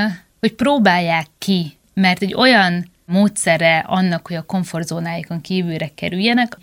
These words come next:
amivel egyrészt új embereket ismerhetnek meg, új tudásra tehetnek szert, és egy nagyon izgalmas folyamatnak lehetnek a részei, úgyhogy merjék, merjék felvállalni a vitákat,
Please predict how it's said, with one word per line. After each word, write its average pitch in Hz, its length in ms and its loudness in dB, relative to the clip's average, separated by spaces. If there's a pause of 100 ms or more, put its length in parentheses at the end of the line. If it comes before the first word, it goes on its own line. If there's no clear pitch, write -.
amivel 170 640 2
egyrészt 175 680 -2
új 196 220 2
embereket 233 840 2
ismerhetnek 196 720 -2
meg, 185 360 0
új 214 180 0
tudásra 185 480 -2
tehetnek 220 540 0
szert, 202 520 2 (460)
és - 120 0
egy 196 100 4
nagyon 208 280 4
izgalmas 151 840 -4 (260)
folyamatnak 165 1120 -4
lehetnek 165 480 0
a 170 60 -4
részei, 185 600 -2 (280)
úgyhogy 226 260 2
merjék, 156 720 2 (260)
merjék 220 420 2
felvállalni 160 720 0
a 160 80 -4
vitákat, - 720 -4